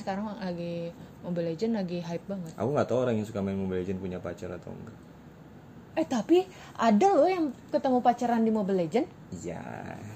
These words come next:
Speaker 2: In real life or online?
Speaker 1: Jadi real life.
Speaker 2: Oh, jadi real life. Oke.
Speaker 1: Sumpah.
Speaker 2: Aku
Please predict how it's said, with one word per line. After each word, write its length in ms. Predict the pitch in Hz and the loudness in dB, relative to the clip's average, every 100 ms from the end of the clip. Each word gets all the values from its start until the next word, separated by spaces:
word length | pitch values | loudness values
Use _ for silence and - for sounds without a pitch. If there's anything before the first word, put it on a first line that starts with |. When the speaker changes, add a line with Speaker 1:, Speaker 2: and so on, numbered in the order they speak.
| 117 120 - - - - - - - - - - - - 196 196 - - - - - | -14 -16 -18 -20 -20 -20 -18 -16 -16 -14 -12 -12 -12 -8 -6 -4 -6 -14 -18 -18 -10
Speaker 2:
In 160 | 87 95 92 | -4 -2 2
real 220 | 101 95 | 4 6
life 300 | 92 117 156 - - - - - - - - | 8 8 6 0 -18 -20 -20 -20 -20 -20 -10
or 240 | - 95 - | -4 -4 -2
online? 480 | 98 98 95 87 85 - - - - - - 254 247 | -2 -2 -4 -6 -10 -14 -18 -20 -20 -16 -12 -8 2
Speaker 1:
Jadi 300 | 320 277 330 | 4 6 6
real 320 | 339 381 440 381 | 6 2 4 4
life. 300 | 294 370 339 | 4 2 0
Speaker 2:
Oh, 80 | 185 | -4
jadi 180 | 90 | -8
real 220 | - - - | -10 -14 -16
life. 180 | - - | -18 -14
Oke. 320 | - - 587 | -12 -12 -10
Speaker 1:
Sumpah. 560 | - - 370 440 440 - | -4 2 4 4 2 4
Speaker 2:
Aku 100 | 220 | 8